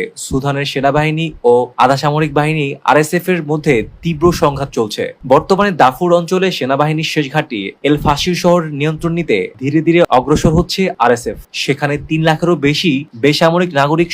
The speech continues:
সংঘাতের ফাঁদে আটকা পড়েছে। চলতি সপ্তাহে আরএসএফ নতুন করে শহরে হামলা শুরু করেছে। শহরের বাইরে অবস্থিত বাস্তুচ্যুতদের শিবিরে ভয়াবহ হামলার খবরও পাওয়া গেছে। ইয়েল ইউনিভার্সিটির হিউম্যানিটেরিয়ান রিসার্চ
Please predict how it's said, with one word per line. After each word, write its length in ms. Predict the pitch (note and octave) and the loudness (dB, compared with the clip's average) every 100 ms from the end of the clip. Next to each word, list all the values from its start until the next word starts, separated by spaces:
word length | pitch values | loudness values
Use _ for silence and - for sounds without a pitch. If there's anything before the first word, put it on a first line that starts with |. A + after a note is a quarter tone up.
| D#3+ | -2
সংঘাতের 380 | C#3+ D3 D3+ D3+ | -2 -4 -6 -6
ফাঁদে 200 | D3+ C3+ G3+ | -4 0 0
আটকা 180 | - G#2+ | 0 -4
পড়েছে। 360 | G#2 F#2+ A2 - - _ _ _ _ _ _ _ _ - | -2 -4 -6 -8 -10 _ _ _ _ _ _ _ _ -2
চলতি 280 | F3+ F#3 G3 G3+ | 0 0 0 0
সপ্তাহে 400 | F#3+ G3+ E3+ G2+ - A#2+ | 2 4 4 4 2 2
আরএসএফ 340 | D3 D#3+ G3+ F#3+ D3 | 2 2 -2 -2 -6
নতুন 200 | D3 F#3 F#3 | -4 0 2
করে 160 | F3 C3 - | 2 2 2
শহরে 260 | C#3+ D3+ D3 | 2 4 2
হামলা 240 | B2 C3+ B2+ | 0 -2 -4
শুরু 140 | B2 A2+ | -4 -2
করেছে। 300 | G#2 F#2+ A2+ F2+ - - | -2 -2 -6 -8 -10 -2
শহরের 340 | D3 C3+ C3 A2+ | 0 2 0 2
বাইরে 340 | B2 C3+ C#3 D3+ D#3 C3 | 2 2 0 -2 0 2
অবস্থিত 360 | - - D#3+ E3 E3 D#3 A#2 A#2 | 2 2 0 -2 -4 -6 -2 0
বাস্তুচ্যুতদের 680 | C3 - D#3+ E3 F3+ E3+ D3+ | 2 -2 -8 -4 0 0 0
শিবিরে 360 | - F3 F#3+ B2 F2+ - | -2 0 2 2 2 0
ভয়াবহ 320 | B2+ C#3+ C#3+ C#3+ | 2 4 4 2
হামলার 300 | B2+ C3 C#3 - | 0 0 0 2
খবরও 300 | C3+ C#3+ C3 | 2 2 4
পাওয়া 160 | A2+ G2+ | 2 2
গেছে। 200 | G2 A2 F2+ - | -4 -6 -8 -6
ইয়েল 240 | F3+ G3 | 0 0
ইউনিভার্সিটির 600 | F#3 F#3 G3 F3 G#3 G#3 E3 | 0 0 -2 -2 -4 -6 -6
হিউম্যানিটেরিয়ান 640 | C#3 D#3+ F3+ F#3 F3+ C3+ C#3+ C3 | -4 -2 -2 0 2 2 0 -8
রিসার্চ 340 | C3+ F3 F3+ | -2 2 2